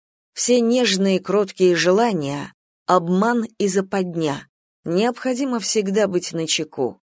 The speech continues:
иного не дано. Отпустив машину, он твердым шагом направился к гостинице, чтобы привести в порядок свои дела.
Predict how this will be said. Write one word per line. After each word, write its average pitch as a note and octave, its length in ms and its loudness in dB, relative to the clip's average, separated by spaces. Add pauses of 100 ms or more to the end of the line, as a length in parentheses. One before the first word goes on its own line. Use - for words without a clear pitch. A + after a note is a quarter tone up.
(180)
иного F#3+ 380 0
не E3+ 160 -2
дано. D#3 480 -4 (1400)
Отпустив B3+ 520 -2
машину, C4+ 540 2
он F#3+ 200 4
твердым G#3+ 400 2
шагом G#3+ 420 0
направился F#3 680 0
к F3+ 80 -6
гостинице, G3 680 -2
чтобы F3 300 -4
привести E3 420 -4
в F#3+ 120 -10
порядок D#3+ 420 -2
свои D3 280 -2
дела. C#3 420 -4